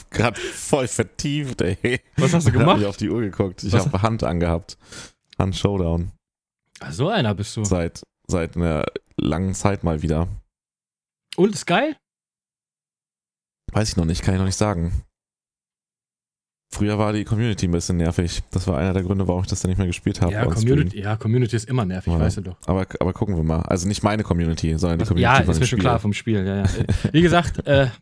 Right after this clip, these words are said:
Speaker 2: solange du nicht, äh, lol oder Counter-Strike spielst, ist, glaub ich, jede Community relativ chillig.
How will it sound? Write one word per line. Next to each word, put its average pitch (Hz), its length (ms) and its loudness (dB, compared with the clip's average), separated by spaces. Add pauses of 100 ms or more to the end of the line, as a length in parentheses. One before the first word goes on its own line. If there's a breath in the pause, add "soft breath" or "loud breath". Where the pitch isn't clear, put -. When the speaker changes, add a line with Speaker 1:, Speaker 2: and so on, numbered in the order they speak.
(340)
Speaker 2:
solange 151 320 2
du 151 80 2
nicht, 160 240 2
äh, 139 100 2
lol 143 300 4
oder 143 160 2
Counter-Strike 151 460 2
spielst, 139 320 0
ist, 123 100 -8
glaub 127 200 0
ich, 120 120 -2
jede 131 160 4
Community 123 440 0
relativ 110 360 -4
chillig. 104 400 -4